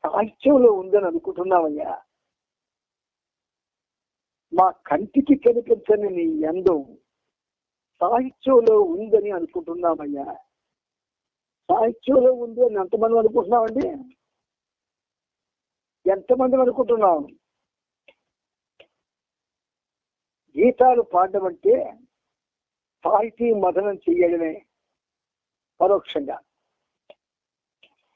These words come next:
మనం ఏంటంటే పాట పాడేస్తాను, మైక్ బదులు చేసేస్తాను అని అనుకుంటుంటాం.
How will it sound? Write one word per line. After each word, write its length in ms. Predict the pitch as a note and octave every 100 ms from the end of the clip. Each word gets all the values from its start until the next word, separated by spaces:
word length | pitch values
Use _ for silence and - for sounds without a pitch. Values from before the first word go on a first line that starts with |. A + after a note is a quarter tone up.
| _ G3+
మనం 220 | A#3 B3
ఏంటంటే 480 | B3+ B3 D4+ - - _ _ _ _ _ _ -
పాట 120 | B3 C4
పాడేస్తాను, 540 | C#4+ B3 - - B3+ _ _ _ _ _ _ _ _ _ _ _ _ _ _ _ _ _ _ - E3+
మైక్ 320 | C4+ D4 F3+
బదులు 320 | D#3 G3 C4+
చేసేస్తాను 720 | C4+ A#3 G3 - D3+ C3 - _ _ _ _ _ _ _ _ _ _ _ _ _ _ _ _ _ _ G#3
అని 120 | G#3
అనుకుంటుంటాం. 560 | E3+ - - - D#3